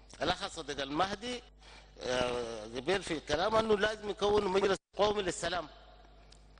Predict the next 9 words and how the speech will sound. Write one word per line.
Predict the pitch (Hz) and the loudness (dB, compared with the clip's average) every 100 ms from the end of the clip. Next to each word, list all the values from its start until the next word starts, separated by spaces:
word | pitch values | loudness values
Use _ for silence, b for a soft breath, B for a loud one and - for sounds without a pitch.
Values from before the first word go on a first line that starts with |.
| - - | -20 -6
لأنه | 123 - 196 196 185 | -2 0 0 2 4
أنا | 156 | 4
بعتقد | 135 120 - 196 214 160 | 0 -4 -2 0 0 0
بأنه | 143 165 185 208 | 0 0 2 2
المسألة | 151 180 185 202 | 2 0 0 0
بتاعت | 185 160 - | 0 -2 -4
السلام | 131 139 180 208 | -2 0 0 -2
هي | 156 151 214 | -4 0 0
أولوية، | - 175 160 147 156 175 135 | 0 -2 0 0 2 0 -2